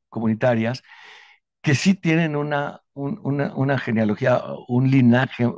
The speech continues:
ancestral, dirían ellos, como los afros y los ingas, y que justamente están queriendo,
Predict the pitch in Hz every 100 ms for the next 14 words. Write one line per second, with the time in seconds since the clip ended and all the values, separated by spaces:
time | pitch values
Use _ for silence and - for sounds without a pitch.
0 | - - 113 98 107 - - 135 165 143
1 | 117 120 113 101 98 131 165 - 107 101
2 | 98 98 - - 117 113 123 110 - 117
3 | 95 98 98 - - 123 123 110 131 -
4 | - - - - - - 135 127 135 165
5 | 175 156 156 147 131 147 160 - 131 120
6 | 127 135 147 143